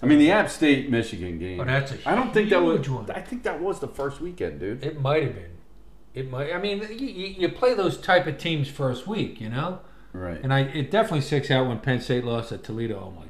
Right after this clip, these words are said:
Speaker 2: God, I fucking hated that game. Of course.
Speaker 1: Mac is tough though.
Speaker 2: Yeah, they'll, they'll give somebody a good game
Speaker 1: They
Speaker 2: every so
Speaker 1: always
Speaker 2: often.
Speaker 1: give teams good games,
Speaker 2: Um,
Speaker 1: man.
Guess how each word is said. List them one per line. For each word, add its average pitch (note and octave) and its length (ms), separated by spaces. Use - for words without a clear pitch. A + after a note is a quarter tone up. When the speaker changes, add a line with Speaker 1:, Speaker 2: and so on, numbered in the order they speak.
Speaker 2:
God, F2 300
I E2 60
fucking - 340
hated F#2 300
that - 240
game. - 220
Of - 220
course. - 260
Speaker 1:
Mac F3+ 260
is G2+ 160
tough G#2 320
though. F2+ 300
Speaker 2:
Yeah, G#3 160
they'll, F3 260
they'll F#3+ 220
give B3 240
somebody C3+ 360
a A#2 40
good A#2 260
game F#3 200
Speaker 1:
They G#2+ 100
Speaker 2:
every G#2 140
so G#2+ 60
Speaker 1:
always G2 340
Speaker 2:
often. - 180
Speaker 1:
give E2+ 100
teams F2 360
good E2+ 220
games, E2+ 140
Speaker 2:
Um, C3 420
Speaker 1:
man. B2+ 180